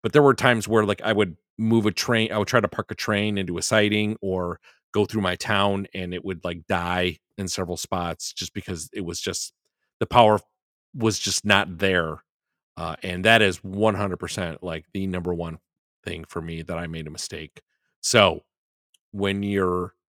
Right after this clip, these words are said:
you know, documenting your train layout, when you're, you know, you got your layout or whatever, using a program to do it, or if you're just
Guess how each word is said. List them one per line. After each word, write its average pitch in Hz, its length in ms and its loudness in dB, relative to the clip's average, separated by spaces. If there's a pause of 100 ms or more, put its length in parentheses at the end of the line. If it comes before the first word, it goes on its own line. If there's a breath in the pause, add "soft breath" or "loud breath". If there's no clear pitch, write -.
(360)
you 98 100 -6
know, 78 260 -8
documenting 113 880 2
your 95 1000 -2 (500)
train 135 400 2
layout, 117 520 2
when 95 180 -4
you're, 92 160 -6
you 98 80 -10
know, 95 80 -6
you 87 140 -6
got 98 180 -6
your 98 140 -4
layout 98 320 2
or 90 40 -4
whatever, 98 320 -2
using 92 320 -8
a 85 60 -6
program 104 400 0
to 101 80 0
do 98 220 -2
it, 98 240 0
or 92 220 -2
if - 160 -8
you're 92 80 -10
just - 240 -10